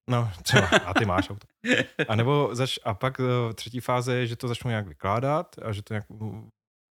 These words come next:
Speaker 1: jako i k těm jakoby vst-, eh, nějakým dalším jako, mm, funkcím té svý duši, jak máš tam jako animu, animu, anima, eh, nadia a takový věci,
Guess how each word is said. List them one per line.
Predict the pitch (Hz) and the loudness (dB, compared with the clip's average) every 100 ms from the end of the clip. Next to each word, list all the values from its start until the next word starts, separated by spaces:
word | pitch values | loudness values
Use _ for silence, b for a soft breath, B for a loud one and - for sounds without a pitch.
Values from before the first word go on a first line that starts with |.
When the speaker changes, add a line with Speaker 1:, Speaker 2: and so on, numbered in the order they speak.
| - 107 | -16 -14
Speaker 1:
jako | - 110 104 | -8 -4 -2
i | 120 | -4
k | 101 | -6
těm | - 117 | -2 0
jakoby | 110 - 113 113 | 0 -2 -2 -2
vst-, | 98 - 113 | -2 -8 -4
eh, | 101 95 95 92 95 95 | -2 0 -2 -6 -10 -12
nějakým | 95 92 101 | -10 -4 -2
dalším | 98 - 113 | 0 -2 -2
jako, | 110 - 110 104 92 90 - _ - | -4 -2 -2 0 -2 -6 -10 _ -10
mm, | 92 92 90 90 92 _ _ _ - | -6 -6 -6 -10 -14 _ _ _ -4
funkcím | 113 98 113 104 | -4 -2 -4 -4
té | 110 | -6
svý | - 113 | -6 -6
duši, | 92 - 113 | -6 -4 -4
jak | 104 | -4
máš | 98 92 | -4 -6
tam | 87 | -10
jako | 82 | -8
animu, | 101 101 98 95 | -4 -2 -2 -4
animu, | 95 95 98 95 67 | -4 -6 -6 -8 -12
anima, | - 92 92 87 87 101 123 _ _ _ _ _ _ - | -10 -10 -10 -8 -6 -6 -8 _ _ _ _ _ _ -6
eh, | 85 | -4
nadia | 87 85 98 95 95 | -2 -2 0 0 0
a | |
takový | 92 - | -4 -6
věci, | 101 98 | -4 -4